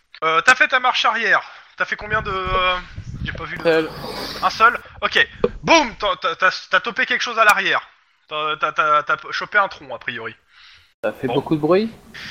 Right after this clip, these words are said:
Speaker 1: Bah, ça fait, ça, ça, t'as, euh, t'as entendu du bruit. La voiture, a priori, a pas beaucoup été déformée, hein, mais, euh,
Speaker 2: Bon,
Speaker 1: c'est quand même
Speaker 2: oui.
Speaker 1: pris, euh.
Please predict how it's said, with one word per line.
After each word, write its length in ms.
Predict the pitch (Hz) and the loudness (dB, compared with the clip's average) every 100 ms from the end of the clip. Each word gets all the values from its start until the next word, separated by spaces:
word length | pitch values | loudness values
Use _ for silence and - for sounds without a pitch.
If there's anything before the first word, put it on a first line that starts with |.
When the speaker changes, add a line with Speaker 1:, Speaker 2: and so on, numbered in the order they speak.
| - - - - - _ _ | -16 -16 -20 -20 -20 _ _
Speaker 1:
Bah, 520 | 165 180 170 165 156 151 | 4 4 6 4 2 0
ça 200 | - 202 | 0 0
fait, 320 | - 247 226 | 0 0 0
ça, 240 | - 196 170 | 2 2 2
ça, 200 | 208 185 | 0 0
t'as, 120 | 202 | 0
euh, 360 | 175 170 165 156 | -4 -4 -4 -4
t'as 100 | 180 | -4
entendu 380 | 170 185 180 233 | -4 -6 -10 -8
du 140 | 220 | -10
bruit. 260 | 185 190 143 | -6 -8 -4
La 120 | 131 | 0
voiture, 300 | 156 180 240 | 4 4 4
a 60 | 208 | 0
priori, 400 | - 185 180 226 | 0 -8 -6 -2
a 80 | 143 | -2
pas 220 | - 220 | 4 4
beaucoup 280 | 214 - 214 | 4 -8 -8
été 160 | 214 | -6
déformée, 520 | 196 190 185 170 139 117 | -4 -2 -2 -2 -6 -6
hein, 180 | 117 123 | -8 -10
mais, 200 | 123 123 | -8 -4
euh, 220 | 120 117 | -2 0
Speaker 2:
Bon, 100 | 110 107 | -2 -4
Speaker 1:
c'est 120 | - - | -6 2
quand 80 | |
même 140 | 156 151 | 4 4
Speaker 2:
oui. 60 | |
Speaker 1:
pris, 120 | 196 | -2
euh. 60 | 175 | -6